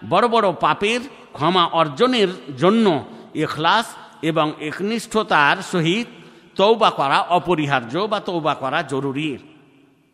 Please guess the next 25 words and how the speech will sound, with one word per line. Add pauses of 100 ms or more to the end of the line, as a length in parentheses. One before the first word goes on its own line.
(120)
সুতরাং (120)
আমরা
রমজান
মাস
পেয়ে (760)
তওবা
করে
নেব, (840)
অথচ
তওবা
করাটা
প্রত্যেক (140)
মাসেই (600)
ওয়াজিব
বা
জরুরি। (640)
প্রত্যেক
দিন
তওবা
করা
জরুরি
বা (560)
ওয়াজিব
বা
ফরজ,